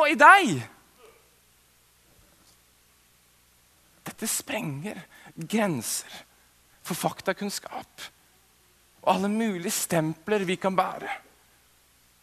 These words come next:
Det er en realitet som går forbi vår evne til å fatte og forstå.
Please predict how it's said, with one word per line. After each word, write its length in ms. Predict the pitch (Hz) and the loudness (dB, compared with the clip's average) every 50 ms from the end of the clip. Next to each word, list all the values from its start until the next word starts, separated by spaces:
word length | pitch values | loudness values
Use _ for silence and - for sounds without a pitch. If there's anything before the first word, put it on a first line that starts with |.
| _ _ _ _ _ _ _ _ _ | _ _ _ _ _ _ _ _ _
Det 140 | - 202 196 | 0 2 4
er 100 | 208 214 | 4 4
en 80 | 214 | 2
realitet 600 | 208 208 220 226 220 - - 220 220 226 220 - | 4 2 2 2 0 -6 -4 -2 -2 -2 -2 -4
som 160 | - 208 208 | -6 -6 -4
går 120 | 190 208 - | -4 -4 -2
forbi 540 | 240 220 175 160 - 202 208 226 240 240 233 | -2 -4 -4 -4 -6 -8 -8 -6 -6 -6 -6
vår 460 | 180 165 170 185 202 196 233 247 202 - - | -6 -6 -4 -4 -2 0 0 -2 -2 -2 -4
evne 320 | 202 185 180 160 175 196 208 | -6 -6 -4 -4 -6 -6 -6
til 160 | - 220 - | -8 -12 -12
å 40 | - | -4
fatte 440 | - 277 - - - - - 214 | -4 -4 -4 -4 -10 -10 -8 -6
og 80 | 165 185 | -6 -6
forstå. 400 | - 220 202 - - - 233 | -6 -6 -6 -6 -4 -4 -4